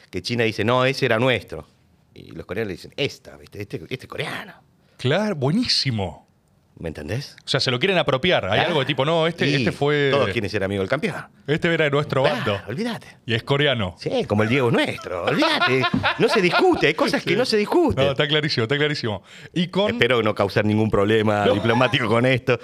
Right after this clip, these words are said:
Speaker 1: Saludo.
Speaker 2: <laughs> No, pero es apasionante. Es apasionante cómo te forma también, o cómo me imagino una identidad nacional, eh, tan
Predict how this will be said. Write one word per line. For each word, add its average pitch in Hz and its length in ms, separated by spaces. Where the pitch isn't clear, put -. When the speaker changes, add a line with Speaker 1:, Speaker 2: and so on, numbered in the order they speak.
Speaker 1:
Saludo. 101 760
Speaker 2:
<laughs> - 920
No, 170 240
pero 160 140
es - 100
apasionante. 180 600
Es - 80
apasionante 240 360
cómo 240 200
te 185 100
forma 202 400
también, 170 340
o 120 60
cómo 156 200
me - 40
imagino 143 300
una 131 140
identidad 123 260
nacional, 151 580
eh, 110 220
tan 156 920